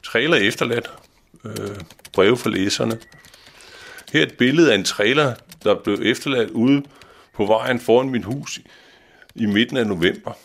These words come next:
Normalt er det tomme øldåser, slikpapir og diverse, der falder af folks trailere på vej til genbrugsstationen, der ligger ude ved vejen.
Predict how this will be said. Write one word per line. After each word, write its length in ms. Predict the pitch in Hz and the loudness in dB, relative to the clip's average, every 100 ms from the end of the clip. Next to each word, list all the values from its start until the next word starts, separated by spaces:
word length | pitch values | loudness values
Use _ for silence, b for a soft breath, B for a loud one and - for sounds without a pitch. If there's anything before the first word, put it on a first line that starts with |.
| b b b b b | b b b b b
Normalt 440 | - 101 113 131 139 | -8 0 2 2 2
er 80 | 120 | -2
det 120 | 98 | -2
tomme 360 | - 107 127 | 0 0 2
øldåser, 480 | 117 123 135 120 117 | 0 2 2 2 0
slikpapir 760 | 110 101 113 - 123 127 117 - | -4 -2 -2 -4 -8 -4 -4 -2
og 180 | 104 | -4
diverse, 480 | - 92 95 117 127 | -2 0 2 0 -4
der 80 | 113 | -6
falder 320 | - 107 104 | -2 -2 0
af 220 | 92 87 | -4 -6
folks 280 | - 117 - | -2 -2 -2
trailere 460 | - 107 107 127 123 | -4 0 0 2 0
på 140 | - | 2
vej 140 | 101 101 | 0 0
til 160 | - | -4
genbrugsstationen, 840 | 113 139 - - 131 120 123 117 | -4 -4 -6 -16 -12 -8 -6 -4
der 60 | 104 | -4
ligger 280 | 104 113 117 | -2 0 2
ude 160 | 117 | 0
ved 80 | 120 | 0
vejen. 300 | 113 104 104 | -2 -2 -4